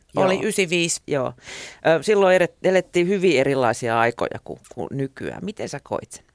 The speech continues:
Speaker 1: Niin kuin, en mä tiedä. Sillä lailla, kun silloin koetaan.
Speaker 2: Mm.
Speaker 1: Et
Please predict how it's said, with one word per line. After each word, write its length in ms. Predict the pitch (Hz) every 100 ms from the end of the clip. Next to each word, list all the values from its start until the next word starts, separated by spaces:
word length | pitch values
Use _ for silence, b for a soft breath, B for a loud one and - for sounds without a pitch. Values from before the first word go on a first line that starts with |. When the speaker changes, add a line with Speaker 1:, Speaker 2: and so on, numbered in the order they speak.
| _ _ _ B B B B B B B B
Speaker 1:
Niin 160 | 190 196
kuin, 180 | 196 - _ _ -
en 140 | 262
mä 160 | 202 220 -
tiedä. 380 | 120 92 85 - _ -
Sillä 240 | - 226
lailla, 140 | 202
kun 120 | 202 226
silloin 260 | 233 214
koetaan. 640 | 202 196 131 - - - 185 -
Speaker 2:
Mm. 160 | 151
Speaker 1:
Et 140 | -